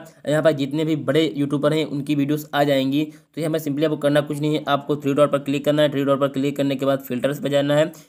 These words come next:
इस पर जाने के बाद simply टाइप पर क्लिक करके all होगा, तो इसको वीडियो पर क्लिक कर देना है और अपलोडेड डेट पर क्लिक करके इसे जो है टुडे पर क्लिक कर देना है। अब आपको simply इसको अप्लाई कर देना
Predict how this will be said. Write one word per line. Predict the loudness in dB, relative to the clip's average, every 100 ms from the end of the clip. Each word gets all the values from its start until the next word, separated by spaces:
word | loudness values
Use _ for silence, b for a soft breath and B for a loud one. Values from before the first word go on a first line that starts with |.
| -10
इस | -6
पर | -2
जाने | 0 0
के | 2
बाद | 2 2
simply | 0 -2 2
टाइप | 2 2
पर | 0
क्लिक | -2 -2 -2
करके | 0 0
all | 2 2 4
होगा, | 2
तो | 0
इसको | -2 -2
वीडियो | -2 0 0
पर | -2
क्लिक | 0 0
कर | 0
देना | 0 2 4
है | 2 B B -2
और | -2 0
अपलोडेड | -2 0 0 0 0
डेट | -2 0
पर | -4
क्लिक | -4 -2 -2
करके | -2 -2
इसे | -2 -2 0
जो | 0
है | 0 -2 _ _ -6
टुडे | -2 0
पर | 0
क्लिक | 0 -2 -2
कर |
देना | -2 2 2
है। | 2 2
अब | 2 0
आपको | 0 0
simply | -2 -2
इसको | -4 -4 -4
अप्लाई | -4 -2 -2
कर | -2 -2
देना | 0